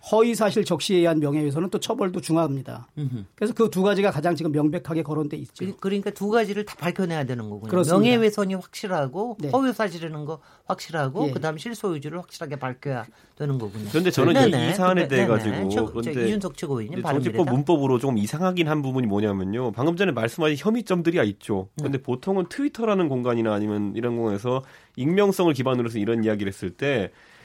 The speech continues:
Speaker 3: 심각하게 다루질 않습니다. 보통 보면은.
Speaker 2: 그렇죠.
Speaker 3: 예를 들어 저 같은
Speaker 2: 워낙
Speaker 3: 경우에도
Speaker 2: 많이,
Speaker 3: 보면 인터넷에
Speaker 2: 워낙
Speaker 3: 가면
Speaker 2: 많이
Speaker 3: 뭐
Speaker 2: 봤어요.
Speaker 3: 학력 위조부터 시작해서 다 돌아다니거든요. 트위터 가보면은.
Speaker 2: 음흠.
Speaker 3: 그럼 제가 그거 수사해달라고 해봤자 익명이니까 못 잡아요 하고 끝나요. 경찰에서 보통은요. 근데 이 사건은 과연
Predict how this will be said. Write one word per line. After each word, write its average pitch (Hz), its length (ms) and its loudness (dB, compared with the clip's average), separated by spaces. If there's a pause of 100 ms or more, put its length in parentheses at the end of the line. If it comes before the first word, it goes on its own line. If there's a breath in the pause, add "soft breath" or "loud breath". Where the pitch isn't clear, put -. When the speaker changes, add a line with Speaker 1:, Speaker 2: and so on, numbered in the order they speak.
Speaker 3:
심각하게 240 400 0
다루질 143 360 0
않습니다. 120 340 2
보통 98 240 -2
보면은. 92 480 -4
Speaker 2:
그렇죠. 196 400 -8
Speaker 3:
예를 165 160 2
들어 185 140 2
저 135 160 -2
같은 139 220 0
Speaker 2:
워낙 160 100 6
Speaker 3:
경우에도 185 200 6
Speaker 2:
많이, 147 140 2
Speaker 3:
보면 160 140 6
인터넷에 139 320 2
Speaker 2:
워낙 156 100 4
Speaker 3:
가면 156 160 2
Speaker 2:
많이 113 80 0
Speaker 3:
뭐 139 160 4
Speaker 2:
봤어요. 185 160 0
Speaker 3:
학력 214 200 4
위조부터 175 280 0
시작해서 151 340 -2
다 170 200 -2
돌아다니거든요. 165 560 2
트위터 139 260 -2
가보면은. 117 480 2
Speaker 2:
음흠. 131 260 -6 (140)
Speaker 3:
그럼 185 140 -4
제가 226 240 4
그거 220 160 2
수사해달라고 233 580 2
해봤자 185 560 4 (300 loud breath)
익명이니까 233 420 4
못 147 160 4
잡아요 240 220 4
하고 180 120 6
끝나요. 240 360 4
경찰에서 113 400 2
보통은요. 104 840 0
근데 151 240 -6
이 202 220 -2
사건은 208 460 2
과연 156 340 6